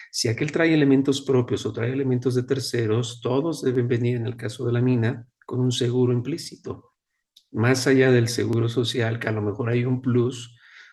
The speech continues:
por afectaciones en las vías respiratorias o por otro tipo de situaciones que, ah, ok, que es personal especializado,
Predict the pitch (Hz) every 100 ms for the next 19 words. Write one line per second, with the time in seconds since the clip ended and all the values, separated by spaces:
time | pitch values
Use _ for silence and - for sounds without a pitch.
0 | _ 180 185 170 - 127 131 120 120 117
1 | 107 110 110 107 - 104 101 - 107 110
2 | 113 113 110 120 123 117 113 117 113 117
3 | - 110 110 117 123 120 123 113 113 -
4 | 117 - 87 104 - 120 113 135 151 143
5 | 135 127 127 - - - 113 110 - 123
6 | 127 123 107